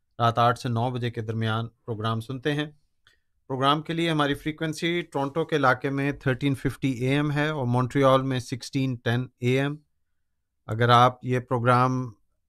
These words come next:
रेडियो पे नहीं सुन पा रहे या आवाज़ साफ़ नहीं है तो टेलीफोन के ज़रिए सुन सकते हैं, सिक्स फ़ोर सेवन फ़ाइव सिक्स फ़ोर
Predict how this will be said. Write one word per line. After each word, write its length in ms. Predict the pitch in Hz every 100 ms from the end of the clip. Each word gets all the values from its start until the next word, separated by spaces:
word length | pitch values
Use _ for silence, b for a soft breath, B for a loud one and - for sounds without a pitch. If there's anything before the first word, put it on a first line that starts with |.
| _ _ -
रेडियो 320 | 117 127 139
पे 140 | 147 139
नहीं 140 | 143
सुन 220 | 143 143
पा 200 | 120 135 131
रहे 200 | 135 139
या 220 | 139 123 107 _ -
आवाज़ 280 | 107 117 120
साफ़ 340 | 127 123 127
नहीं 140 | 127
है 100 | 127
तो 100 | 123
टेलीफोन 460 | 113 131 131 139 147
के 120 | 143
ज़रिए 240 | 131 135 135
सुन 180 | 139
सकते 320 | 135 139 - 135
हैं, 220 | 135 135
सिक्स 340 | - 135 -
फ़ोर 220 | - 131
सेवन 420 | 120 131 123 135 135
फ़ाइव 300 | - 123 123
सिक्स 320 | - 117 -
फ़ोर 380 | - 131 131